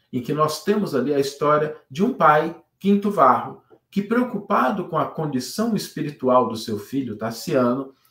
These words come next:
solicita ao seu mentor um tempo para que ele vá auxiliar no despertamento do seu filho. Ele procura Cláudio, o seu mentor, expõe a sua necessidade, o seu desejo de cooperar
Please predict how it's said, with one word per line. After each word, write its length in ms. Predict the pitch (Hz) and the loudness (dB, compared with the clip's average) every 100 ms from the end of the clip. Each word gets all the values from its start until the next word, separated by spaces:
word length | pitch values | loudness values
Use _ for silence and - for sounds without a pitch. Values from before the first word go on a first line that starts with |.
| _ - | _ -12
solicita 960 | - 202 202 202 - 262 269 - - - _ | 2 4 4 0 -2 -4 -2 -4 -6 -10 _
ao 200 | 135 139 | 4 4
seu 260 | 139 - 113 | 4 -2 -2
mentor 580 | 160 185 147 156 170 - _ _ | -2 -4 -4 -4 -6 -12 _ _
um 200 | 214 254 | -4 -4
tempo 540 | - 247 277 - 123 - | -4 -4 -4 -4 -6 -6
para 180 | 151 | -6
que 120 | - 170 | -6 -6
ele 100 | 156 | -2
vá 140 | 143 | 2
auxiliar 840 | 147 156 - 214 180 175 202 - - _ _ - | 2 0 -4 -4 0 2 0 -2 -12 _ _ -6
no 220 | 143 135 | -4 -2
despertamento 1120 | 196 233 - 180 175 - 123 131 156 160 135 | -2 -2 -2 -2 -2 -2 0 0 -2 -4 -8
do 100 | 123 | -8
seu 240 | - 117 | -6 -8
filho. 360 | 113 - - _ _ _ _ _ _ _ - | -8 -12 -16 _ _ _ _ _ _ _ -2
Ele 200 | 113 110 | 0 0
procura 440 | 127 117 104 117 | -2 -4 -4 -6
Cláudio, 520 | 139 139 143 160 190 - - | 2 4 4 2 -6 -14 -20
o 80 | - | -14
seu 180 | - | -6
mentor, 500 | 117 165 151 156 170 - _ - | -6 -6 -6 -6 -8 -14 _ -6
expõe 840 | 139 - - 180 190 175 113 - _ _ _ _ _ _ _ | -6 -6 -10 -4 -2 0 -2 -4 _ _ _ _ _ _ _
a 140 | 101 101 | -10 -8
sua 320 | - 107 104 | -8 -4 -2
necessidade, 960 | 101 101 123 - 151 131 127 135 127 - - | -2 -2 -6 -8 0 2 2 0 -4 -12 -12
o 100 | 110 | -10
seu 180 | - 107 | -6 -4
desejo 560 | 107 98 117 139 123 | -2 -2 2 2 2
de 100 | 98 | -4
cooperar 920 | - 170 170 143 110 123 135 - - | -4 -2 0 0 0 0 -2 -6 -16